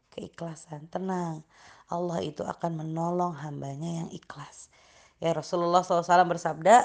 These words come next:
"Sesungguhnya Allah menolong umat ini dengan orang-orang yang lemah dan doa, sholat, dan keikhlasan mereka."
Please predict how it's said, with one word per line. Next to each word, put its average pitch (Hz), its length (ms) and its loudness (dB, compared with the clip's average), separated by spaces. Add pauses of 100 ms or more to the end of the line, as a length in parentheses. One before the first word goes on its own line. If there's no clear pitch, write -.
(360)
"Sesungguhnya 165 480 -2
Allah 160 240 0
menolong 151 400 -6
umat 151 240 -12
ini 160 160 -10
dengan 151 280 -10
orang-orang 143 440 -12
yang 143 120 -10
lemah 147 240 -8
dan 147 200 -8
doa, 165 320 -10 (360)
sholat, 156 400 -8
dan 147 200 -8
keikhlasan 139 600 -18
mereka." 117 320 -20